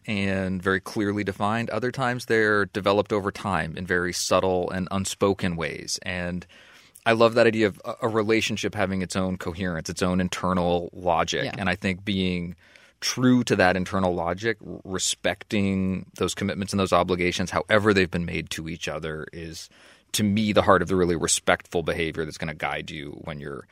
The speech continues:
Speaker 1: making all the gray area choices that are gonna come into
Speaker 2: <laughs>
Speaker 1: play with a question like this.
Speaker 2: So you ask about the etiquette of letting your partner know when you're doing something independently, whether it's work or social. I mean,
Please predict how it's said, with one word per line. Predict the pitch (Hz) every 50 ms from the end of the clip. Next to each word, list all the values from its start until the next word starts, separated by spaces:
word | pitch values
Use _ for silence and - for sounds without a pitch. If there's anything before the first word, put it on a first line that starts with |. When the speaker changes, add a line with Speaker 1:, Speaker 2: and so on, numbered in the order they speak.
| _ - - - - - _ _
Speaker 1:
making | 107 117 120 113 - 123 117
all | - 110 117
the | 117 127
gray | 120 113 110 104 113 117 127 131
area | 107 117 117 117 117 117 117
choices | - - 156 165 175 - - 269 220
that | 127 247
are | 247
gonna | 247 - 320 254 -
come | 123 120
into | 120 117 117 110
Speaker 2:
<laughs> |
Speaker 1:
play | - 123 113 110 107 101 92 95 92 85
with | 64 - 95 101 95
a | 92
question | - - 85 80 - - 90
like | - 62 -
this. | - - - - - - - - - - - _
Speaker 2:
So | - - 294
you | 285 269 269 262
ask | - - 262 277 294 - -
about | - 302 294 262 254 240 - 214 208
the | 214 - - _ -
etiquette | 180 175 175 185 175 - - 165 - - -
of | 160 151 156 151
letting | 156 160 165 156 151 151 147 147 147
your | 151 151 151 147
partner | 143 - 156 143 - - 147 143 147
know | 143 135 135 135 135 131 135 127
when | - 147 151 139 135 135 135 135
you're | 135 143 147 143
doing | 127 151 143 139 139 139
something | 135 - 139 131 131 - 135 131 131
independently, | - - 135 127 127 - 127 127 127 123 - 120 123 113 113
whether | 117 120 113 120 117 117
it's | 117 - -
work | 196 214 196 190 185 - -
or | 143 135 131
social. | - - 143 139 139 - - 135 135 131 131 -
I | -
mean, | 147 135 127 -